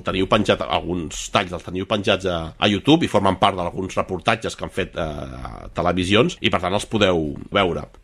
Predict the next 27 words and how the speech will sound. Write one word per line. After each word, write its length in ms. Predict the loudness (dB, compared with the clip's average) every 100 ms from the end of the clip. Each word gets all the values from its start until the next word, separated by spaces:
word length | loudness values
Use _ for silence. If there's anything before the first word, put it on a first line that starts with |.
| 0
I 80 | 2
sobre 320 | 2 4 4
el 80 | 4
cas, 240 | 2 0
a 60 | -2
part 100 | 0
de 80 | 0
la 100 | 0
pel·lícula 320 | 0 -2 -2
que 100 | -4
parlem 380 | -4 0 2 2
ara, 140 | 0 -2
tenim 300 | 0 2 2
un 80 | 0
documental, 640 | -2 -2 2 2 2 -4
que 140 | -16 -6
és 20 |
de 60 |
l'any 160 | -4 -4
dos 160 | -6 -6
mil 160 | -6
dinou, 320 | 0 2 2
que 160 | 0 -4
es 80 | 0
diu 220 | 0 0
Santo 480 | -4 0 0 4 6
Aya, 300 | 6 2 -4